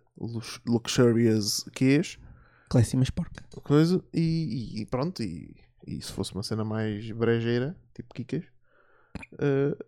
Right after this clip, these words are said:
Speaker 1: pronto.
Speaker 2: Se calhar era um bocadinho mais claro, era mais, "Ligue para nove não sei quê para ter o encontro com a Natasha."
Speaker 1: Exatamente, e tinhas vários, os, já tinhas os preços, né?
Speaker 2: Sim.
Speaker 1: E aquilo estava dividido por tipo de categorias.
Speaker 2: Mesmo, ahm,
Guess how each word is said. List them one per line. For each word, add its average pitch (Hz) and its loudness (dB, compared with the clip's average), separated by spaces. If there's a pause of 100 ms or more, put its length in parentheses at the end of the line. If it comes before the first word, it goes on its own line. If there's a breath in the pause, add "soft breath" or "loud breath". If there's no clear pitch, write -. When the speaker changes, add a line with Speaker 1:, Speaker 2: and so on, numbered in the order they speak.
(200)
Speaker 1:
pronto. 127 -2 (180)
Speaker 2:
Se - -18
calhar 123 0
era 131 4
um 131 4
bocadinho 143 8
mais 147 8
claro, 156 6
era 113 2
mais, 107 0 (420 loud breath)
"Ligue 277 12
para 131 12 (340 soft breath)
nove 151 10
não 202 8
sei 240 4
quê 139 8 (600)
para 220 8
ter 120 8
o 120 6
encontro 120 2
com 135 2
a - 4
Natasha." 175 4
Speaker 1:
Exatamente, 123 -2
e - -16
tinhas 107 -6
vários, 110 -6
os, 117 -8
já 123 0
tinhas 120 -4
os 110 -10
preços, - -2
né? 110 -12 (200)
Speaker 2:
Sim. 139 -6 (420)
Speaker 1:
E 110 -8
aquilo 107 -10
estava 110 -8
dividido 113 -6
por 120 -8
tipo 120 -10
de - -18
categorias. 123 -4 (280)
Speaker 2:
Mesmo, 113 6
ahm, 113 4